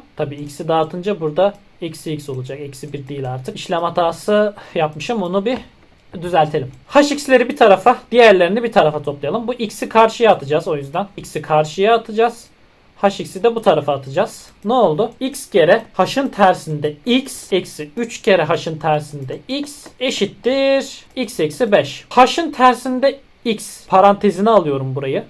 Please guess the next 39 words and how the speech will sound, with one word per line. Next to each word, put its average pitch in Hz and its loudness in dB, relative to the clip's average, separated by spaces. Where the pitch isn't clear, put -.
Aldığımda 220 8
ne 220 2
oluyor? 214 6
Burada 202 2
x, - -10
burada 160 0
üç 233 -8
kalıyor. 240 2
Eşittir 190 -6
x 226 -6
eksi 156 -4
beş. 151 -2
Tek 226 0
yapmam 160 0
gereken 196 -2
x 214 -8
eksi 160 -10
üçü 208 -8
karşıya 196 0
atmak. 151 -2
Attığım 220 2
zaman 175 -2
burası 170 -2
h'ın 185 -4
tersinde 147 -6
x, 220 -10
x 277 -6
eksi 262 -4
beş, 254 2
x 233 -4
eksi 185 -2
üç. 147 -10
Ters 247 4
fonksiyon 202 -2
bu 202 -6
şekilde. 131 -8
Uzun 202 2
yoldan 311 6
yaptık 294 2